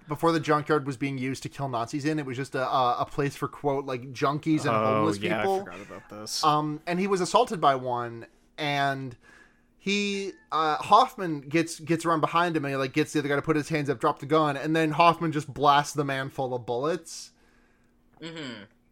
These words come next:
Speaker 1: And he, like, picks up, he picks Col-, he picks Col-, I, Coleman? Gibson? What?
Speaker 2: Gibson.
Speaker 1: Gibson.
Speaker 3: Yes.
Speaker 1: He picks Gibson up off the ground and is like, "Next time, you shoot first." Um, and, uh, but Gibson's like, "I,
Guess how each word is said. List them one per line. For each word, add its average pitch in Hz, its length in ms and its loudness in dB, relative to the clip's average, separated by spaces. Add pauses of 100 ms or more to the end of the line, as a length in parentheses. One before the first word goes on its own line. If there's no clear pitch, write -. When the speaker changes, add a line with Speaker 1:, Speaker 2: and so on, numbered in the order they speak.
(140)
Speaker 1:
And 175 160 2
he, 185 160 2
like, 185 220 2
picks 185 200 2
up, 185 160 2
he 170 120 -2
picks 185 320 -2
Col-, 165 260 2
he 165 100 2
picks 185 440 -2 (160)
Col-, 156 340 0
I, 143 100 0 (140)
Coleman? 214 540 -8
Gibson? 165 380 0
What? 196 180 -12 (320)
Speaker 2:
Gibson. 147 400 0
Speaker 1:
Gibson. 104 200 -10 (560)
Speaker 3:
Yes. 123 380 -8 (300)
Speaker 1:
He 185 100 -2
picks - 300 6
Gibson 175 340 2
up 165 140 -2
off 151 160 2
the 127 80 -6
ground 139 300 6
and 135 40 -4
is 117 80 -6
like, 127 140 -8
"Next 151 260 0
time, 131 580 -6
you 165 160 -4
shoot 131 320 -4
first." - 840 -14 (960)
Um, 139 560 2
and, 143 600 -2 (260)
uh, 147 260 4 (600)
but 185 260 4
Gibson's 170 420 4
like, 147 160 4
"I, 156 180 2